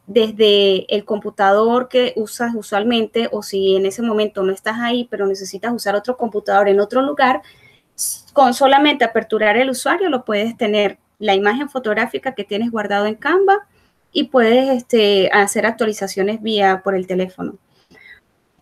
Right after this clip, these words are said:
En este caso, el Social Media Post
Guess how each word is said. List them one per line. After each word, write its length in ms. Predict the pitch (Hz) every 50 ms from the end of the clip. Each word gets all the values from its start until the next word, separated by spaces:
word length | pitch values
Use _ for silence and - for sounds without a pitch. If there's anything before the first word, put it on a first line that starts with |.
| _ -
En 520 | - 247 247 247 247 247 247 247 247 262 269
este 300 | 294 302 - 381 370 -
caso, 460 | 311 285 240 240 - 262 254 254 -
el 140 | - 226 226
Social 400 | - - 240 240 247 294 285 294
Media 380 | 294 302 294 294 294 302 302 -
Post 500 | - 262 240 214 240 - - - -